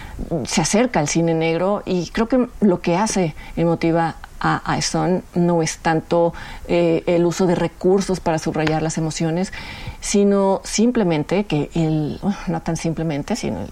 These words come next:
el, el, un guión lo suficientemente trabajado como para que, eh, el director y el guionista,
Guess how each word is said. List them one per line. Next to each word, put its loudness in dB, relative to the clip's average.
el, -6
el, -2
un -2
guión 2
lo -2
suficientemente -2
trabajado -2
como -2
para 0
que, 0
eh, 2
el 4
director 0
y 4
el 0
guionista, 0